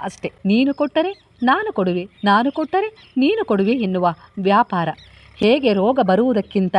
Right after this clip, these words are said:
ಮುಂಚೆ ಜೀವನ ಚೆನ್ನಾಗಿರುತ್ತದೆ, ಹಾಗೆ ರೋಗ ಬಂದ ಮೇಲೆ ಆ ಜೀವನವೇ ಹಿಂ-, ಜೀವನ, ಈ ಜೀವ ಹಿಂಸೆ ಅನ್ನಲು ಶುರುವಾಗುತ್ತದೆ. ಹಾಗೆ ಯಾರಿಂದಲಾದರೂ ಏನನ್ನಾದರೂ ಬಯಸಿ ಯಾರಿಗಾದರೂ ನೀನು ಸಹಾಯ ಮಾಡುವಾಗ, ಪ್ರೀತಿ, ಕಾಳಜಿ ಮಾಡಿದಾಗ,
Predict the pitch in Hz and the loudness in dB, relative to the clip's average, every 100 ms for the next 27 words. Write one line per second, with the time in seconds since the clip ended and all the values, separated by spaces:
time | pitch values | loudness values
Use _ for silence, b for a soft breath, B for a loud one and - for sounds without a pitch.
0 | 185 190 247 - 320 b b 196 254 403 | 2 2 -2 -2 -8 b b -2 0 2
1 | 240 185 196 196 247 214 202 - 170 165 | 2 0 -2 0 0 -2 -6 -4 -8 -8
2 | b b - 214 208 190 202 269 277 269 | b b 2 2 2 0 0 0 0 0
3 | 285 294 320 370 b b 240 233 185 185 | 2 0 0 -4 b b 2 2 0 -2
4 | 220 240 339 277 233 220 240 226 233 208 | -2 -2 -2 0 -2 -2 -2 -2 -2 -2
5 | 180 165 202 180 B B B 247 302 370 | -4 -2 0 0 B B B -2 -2 0
6 | 262 190 202 170 196 196 214 240 214 - | 0 0 -2 -2 -2 0 0 0 -4 -4
7 | 170 160 b b - 202 202 180 b b | -6 -8 b b 0 0 0 -6 b b
8 | b 226 220 339 415 330 226 196 185 196 | b 0 0 0 0 0 2 2 0 0
9 | 180 208 262 240 214 190 180 180 202 196 | 0 -2 -2 0 0 0 -2 -2 -2 -2
10 | 180 b b _ 220 220 302 349 240 214 | -8 b b _ 0 0 0 0 0 0
11 | 208 247 220 208 196 208 190 247 220 190 | 0 0 0 -2 -2 -4 -2 -2 0 -2
12 | 175 175 165 170 165 b b b - 226 | -2 -2 -2 0 -2 b b b -6 -4
13 | 233 196 190 196 208 254 285 220 185 180 | -4 -4 -4 0 0 2 -2 -2 -2 -2
14 | 180 170 | -2 -2